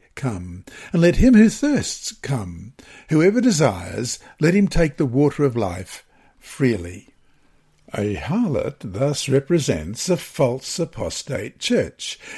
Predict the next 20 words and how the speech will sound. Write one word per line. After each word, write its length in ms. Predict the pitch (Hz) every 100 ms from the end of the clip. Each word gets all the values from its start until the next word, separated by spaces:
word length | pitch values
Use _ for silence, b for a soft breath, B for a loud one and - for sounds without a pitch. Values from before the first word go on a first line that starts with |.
| B
In 120 | 139
Revelation 600 | 123 123 113 120 123 104
seventeen 580 | - 147 123 117 131 110
five, 500 | - 202 147 113 139 B B
this 240 | 156 170
harlot 440 | - 226 175 107 -
is 200 | 147 123
identified 720 | 135 151 196 170 110 92 113
as 280 | 120 127 -
Babylon 760 | 143 110 156 147 113 104 120
the 100 | 127
Great, 460 | 123 165 127 101 - B B B
and 160 | 117 117
on 140 | 120
her 180 | 113 110
forehead 500 | - 190 196 131 147
a 60 | 117
name 420 | 117 139 214 165
was 180 | 120 117
written, 400 | 135 127 104